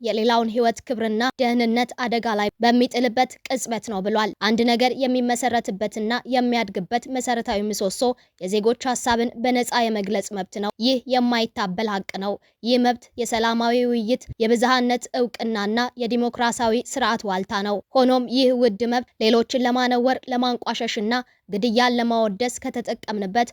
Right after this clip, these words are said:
ሀሳብን በነጻነት መግለጽ ሳይሆን ጥላቻ ነው። የሀሳብ ነጻነት የነውራችን መከላከያ ጋሻ አይደለም። የሀገርና የህብረተሰብን ሰላም አደጋ ላይ ይጥላል።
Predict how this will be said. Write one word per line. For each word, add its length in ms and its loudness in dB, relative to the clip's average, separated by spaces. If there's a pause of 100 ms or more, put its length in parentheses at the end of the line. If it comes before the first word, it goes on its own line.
(200)
ሀሳብን 420 0
በነጻነት 580 -2
መግለጽ 380 -2
ሳይሆን 440 -2
ጥላቻ 480 -2
ነው። 160 0 (360)
የሀሳብ 440 0
ነጻነት 500 -2 (200)
የነውራችን 640 0
መከላከያ 560 -4 (120)
ጋሻ 300 -2
አይደለም። 520 0
የሀገርና 540 2 (160)
የህብረተሰብን 720 -2
ሰላም 460 0
አደጋ 300 -2
ላይ 180 0
ይጥላል። 420 -2